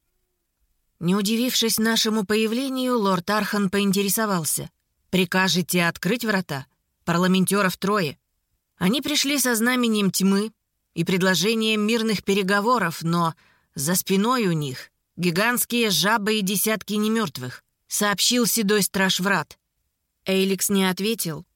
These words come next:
Его тело от макушки до пят окутал черный вихрь. Несколько секунд — и эмиссар уже стоял на высоченной ограде. "Какое силище!"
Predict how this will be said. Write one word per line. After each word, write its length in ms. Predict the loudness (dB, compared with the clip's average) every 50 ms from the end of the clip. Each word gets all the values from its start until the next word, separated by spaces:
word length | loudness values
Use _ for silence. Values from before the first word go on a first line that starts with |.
| _ _ _ _ _ _
Его 220 | -2 0 0 0 0
тело 340 | -2 -2 -2 0 0 0
от 120 | 0 0 0
макушки 500 | 0 0 0 0 -2 -2 -2 -2 -2 0
до 160 | 0 0 0
пят 300 | 0 0 -2 0 0 -2
окутал 480 | -4 -2 -2 -2 -2 0 0 0 0 0
черный 440 | 0 0 0 2 2 2 2 2
вихрь. 340 | 2 0 -4 -8 -10 -14 -16 -18 _ _ _ _ _ _
Несколько 520 | 0 0 0 0 0 0 -2 0 0 0
секунд — 540 | 0 0 -2 -4 -4 -2 -2 -2 -4 -4 -8 -16 -20 _ _ _ _
и 160 | 0 0 2
эмиссар 400 | 2 2 0 0 0 0 0 0
уже 200 | 0 0 0 0
стоял 440 | -2 -2 -2 0 0 2 2 0 0
на 120 | 0 0 0
высоченной 640 | 0 0 0 0 -2 0 0 0 0 0 0 -2
ограде. 460 | -2 -4 -4 -6 -6 -6 -8 -10 -14 -16 _ _ _ _ _ _ _ _ _ _ _ _ _ _ _
"Какое 380 | -18 -14 -8 -4 -2 0 0 0
силище!" 640 | 0 0 0 0 -2 0 0 0 0 -2 -2 -6